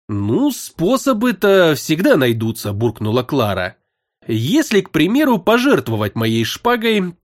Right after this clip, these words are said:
то вполне возможно этот самый, как ты сказала, схрон не устоит.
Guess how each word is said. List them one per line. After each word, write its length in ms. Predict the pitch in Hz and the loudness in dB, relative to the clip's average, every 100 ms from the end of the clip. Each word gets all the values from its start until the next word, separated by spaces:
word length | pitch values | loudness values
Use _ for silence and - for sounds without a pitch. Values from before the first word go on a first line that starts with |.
| - | -2
то 220 | 185 277 | 0 0
вполне 500 | - 220 190 147 131 | 0 2 2 4 2
возможно 640 | 117 113 113 247 202 165 | 2 -2 -2 -2 0 0
этот 340 | 127 117 131 120 | 0 0 -4 -4
самый, 500 | - 147 120 113 - _ _ | -2 0 2 -2 -6 _ _
как 220 | - 240 - | -6 -4 -2
ты 120 | 294 | -4
сказала, 600 | - 269 254 240 233 208 _ _ _ | -2 0 2 2 2 -2 _ _ _
схрон 560 | - - 220 302 180 151 | -10 -2 2 2 2 2
не 80 | |
устоит. 680 | 165 143 - 175 131 92 _ | 2 0 0 2 0 -4 _